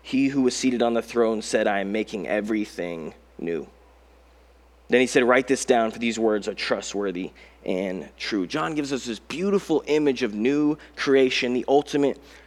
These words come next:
creation, no more death, no more pain, no more groans. And church, we cling to the hope for this eternity, this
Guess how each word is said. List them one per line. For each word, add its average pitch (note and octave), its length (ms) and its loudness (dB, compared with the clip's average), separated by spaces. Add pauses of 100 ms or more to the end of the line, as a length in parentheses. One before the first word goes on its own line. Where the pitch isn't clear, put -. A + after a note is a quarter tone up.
creation, C#3+ 600 4
no D3 140 4
more C#3+ 160 4
death, D#3 400 4
no C#3+ 140 2
more C3 160 2
pain, D3 480 -2 (380)
no C#3+ 180 6
more D3 240 6
groans. G#2+ 680 -6 (1500)
And C#3+ 100 0
church, E3+ 240 0
we F3+ 80 4
cling F3 400 2
to D#3+ 100 -6
the C#3 80 2
hope F3 380 0
for C#3+ 100 0
this D3+ 260 0
eternity, A2 720 -6 (1160)
this D3+ 400 0